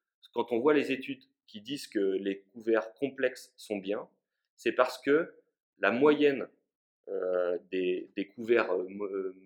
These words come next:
purs, quoi, euh, mono-espèces, on va dire, elle est aussi bonne, voire pire que le mélange complexe. Donc imaginez, on fait une expé, on met huit espèces mélangées, puis à côté on met les huit purs. Eh ben, si vous faites la moyenne des huit purs, vous serez moins bon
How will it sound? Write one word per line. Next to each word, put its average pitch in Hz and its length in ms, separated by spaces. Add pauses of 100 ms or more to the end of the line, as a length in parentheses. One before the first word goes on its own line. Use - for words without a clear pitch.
(120)
purs, 165 300
quoi, 101 260
euh, 87 220
mono-espèces, 113 640
on 110 80
va 104 80
dire, 113 220 (1040)
elle 120 180
est 135 320
aussi 147 400
bonne, 147 400 (180)
voire 117 340
pire 151 360 (240)
que 123 100
le 113 460
mélange 110 380
complexe. 104 460
Donc 95 200
imaginez, 107 380
on 110 100
fait 107 140
une 101 100
expé, 147 480
on 101 80
met 98 340 (420)
huit 147 200
espèces 147 380
mélangées, 117 580
puis - 80
à 101 60
côté - 260
on 147 80
met 117 160
les 107 120
huit 113 260
purs. - 280 (520)
Eh 98 80
ben, 104 100
si 135 160
vous 131 60
faites 135 220
la 107 60
moyenne 135 440
des 110 80
huit 101 220
purs, 165 360 (140)
vous 104 40
serez - 200
moins 120 260
bon 143 300